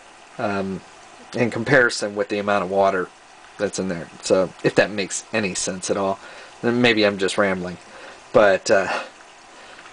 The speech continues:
you know, it is what it is. I mean, look at it. There's tons of bubbles coming off of this thing. And so, um, I think I'm onto something. But, um, anyway, uh, leave me comments. Let me know what you think.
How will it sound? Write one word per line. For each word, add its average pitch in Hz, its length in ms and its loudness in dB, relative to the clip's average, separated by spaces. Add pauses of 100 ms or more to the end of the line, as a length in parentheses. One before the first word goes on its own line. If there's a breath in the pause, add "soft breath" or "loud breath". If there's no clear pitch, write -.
(840)
you 143 100 6
know, 113 300 4
it 123 160 2
is 147 200 4
what 135 140 4
it 107 80 0
is. 101 320 0
I 107 40 -2
mean, 104 260 -4
look 110 180 0
at 107 140 4
it. 107 100 0
There's 98 380 -4 (260)
tons 123 300 0
of 98 60 -2
bubbles 90 340 -2
coming 98 220 -4
off 95 200 -6
of 90 60 -6
this 90 200 -4
thing. 87 200 -12 (580 loud breath)
And 98 500 -2
so, 98 380 -2
um, 92 220 -8
I 101 100 0
think 170 300 0
I'm 143 120 2
onto 127 240 4
something. - 420 -8 (220)
But, 101 360 2
um, 95 300 -2 (920)
anyway, 123 460 4
uh, 113 160 4
leave 139 240 2
me 160 100 4
comments. 143 640 0 (180)
Let 127 140 2
me 131 80 0
know 131 120 6
what 131 220 4
you 135 60 -6
think. 135 340 0